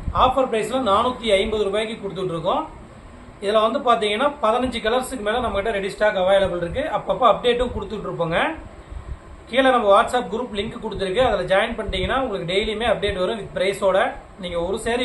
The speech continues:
வேணும்னாலுமே ஹோல்சேல் பிரைஸ்லயே நானூத்தி ஐம்பது ரூபாய்க்கு எடுத்துக்கலாம். சேரீயோட உங்களுக்கு கலம்கரி பிளவுஸும் ஃப்ரீயா வந்துரும். கலர்ஸ் எல்லாமே வந்து பாத்தீங்கன்னா, நம்ம WhatsApp குரூப்ல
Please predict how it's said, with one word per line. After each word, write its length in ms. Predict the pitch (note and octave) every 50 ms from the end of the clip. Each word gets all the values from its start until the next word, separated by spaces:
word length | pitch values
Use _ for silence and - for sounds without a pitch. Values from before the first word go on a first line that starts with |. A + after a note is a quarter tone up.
| A3+ G#3+
வேணும்னாலுமே 500 | G#3 G3+ G3+ G3 G3 F#3+ F#3+ F#3+ G#3+ B3+ A#3 G3
ஹோல்சேல் 380 | G#3 A3+ A3 A3+ A3+ G#3+ G#3+ G3+
பிரைஸ்லயே 460 | G3 F#3 F#3 F3+ F#3 F#3 G3+ A#3+ C#4 D4 D4 - - - - - - - - -
நானூத்தி 340 | F3+ F#3 A3 A#3 A#3 A3+ A3+ G3+
ஐம்பது 240 | G3 G3 G3 F#3 F#3 F3+
ரூபாய்க்கு 280 | F3+ A3 A3+ - F#3+ F#3
எடுத்துக்கலாம். 460 | F3+ - C3+ C3+ B2+ F3 G3+ C4 D4+ - - - - - - - - - -
சேரீயோட 440 | F#3+ G3+ A#3+ B3 A#3+ A3 A3 A#3+ C#4 C4+ B3
உங்களுக்கு 260 | A3 G#3 G3+ A3+ C#4 -
கலம்கரி 360 | G3+ G3 A3 A3+ A3 A3+ G#3+ F#3+
பிளவுஸும் 320 | - F#3 F#3 - C4 C4 -
ஃப்ரீயா 280 | G3+ G3 G3 G3+ G3+ G3+ F#3+ F3
வந்துரும். 340 | E3 D#3+ D#3+ F3 A3 C#4+ D4+ D4+ - - - - - - - - - - - - -
கலர்ஸ் 320 | G3 E3+ C3 C3 B2+ A3 G#3
எல்லாமே 280 | G#3+ A#3 A#3 A3+ A#3 B3 B3
வந்து 140 | A3+ G#3 A3 -
பாத்தீங்கன்னா, 340 | G3+ G3 F#3+ F#3 G3 A#3+ B3+ B3
நம்ம 140 | G#3+ G3 F#3 F#3+
WhatsApp 320 | A3 A3+ - B3+ B3 - E3+ G3
குரூப்ல 260 | G#3+ B3 A#3+ A3+ A3